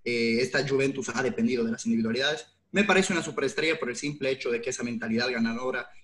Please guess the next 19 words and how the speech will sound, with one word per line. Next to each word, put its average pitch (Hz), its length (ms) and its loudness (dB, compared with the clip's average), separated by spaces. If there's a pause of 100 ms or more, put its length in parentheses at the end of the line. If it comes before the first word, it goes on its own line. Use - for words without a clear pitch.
y 120 120 -2
que - 100 -14
con 120 220 -2
treinta 113 280 0
y 113 60 -2
cinco 139 280 -2
años, 120 300 -2
más 127 200 -2
allá 117 140 0
de 113 100 0
que 113 80 -4
metas 113 260 2
doce 117 260 -4
penales 110 320 2
o 107 40 -4
no 120 80 -2
metas 117 200 -6
doce 113 240 -4
penales, 113 460 0